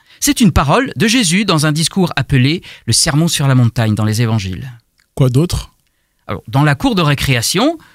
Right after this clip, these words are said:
Speaker 1: euh, décidément j'ai envie d'aller à l'école, il, il arrive malheureusement
Speaker 2: <laughs>
Speaker 1: qu'un enfant soit le bouc émissaire des autres. Bouc émissaire, l'expression vient d'un ancien rite juif selon lequel on chargeait un bouc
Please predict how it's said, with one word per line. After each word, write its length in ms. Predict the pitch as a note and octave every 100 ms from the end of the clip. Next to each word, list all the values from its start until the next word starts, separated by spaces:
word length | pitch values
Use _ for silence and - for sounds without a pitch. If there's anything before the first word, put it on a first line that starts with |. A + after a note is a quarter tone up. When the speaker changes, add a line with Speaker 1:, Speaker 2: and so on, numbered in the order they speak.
| _ _ _ _ _ _
Speaker 1:
euh, 60 | - - _ _
décidément 480 | A#2+ A2+ G#2 A#2 E3
j'ai 80 | A#2
envie 140 | A2
d'aller 180 | B2 A2
à 60 | G2
l'école, 300 | C#3+ D#4 C#4 E3 - - -
il, 160 | E3
il 140 | F3 G3
arrive 280 | G#3 G3+
malheureusement 680 | G#3 C4 A#3+ D#3+ F3 A#3 C4
Speaker 2:
<laughs> 20 |
Speaker 1:
qu'un 220 | C#3+ F3 F3+
enfant 340 | F3+ - B3+
soit 240 | - D#3+
le 140 | E3 D3
bouc 340 | B2 B3+ C#4+
émissaire 640 | A#3+ G#3 - G3 D3+ A2+ A2
des 220 | C3 A2+
autres. 360 | A2 - - - _ - - _ _ _ _ _
Bouc 180 | B2+ G3+
émissaire, 480 | G3+ C3+ - A2+ G#2
l'expression 480 | D3 - F#3+ - C#4
vient 220 | F#3 D#3
d'un 200 | B2 A#2+
ancien 360 | G#3+ A3+ A#3 F#3
rite 260 | G3+ -
juif 320 | A2 C#3 A#3
selon 320 | - F3 F3 F#3
lequel 300 | D3 A#3 A#3+
on 80 |
chargeait 500 | C#3+ B3+ G3+ F3+ G#3+
un 80 | D3+
bouc 360 | C#3+ G3+ -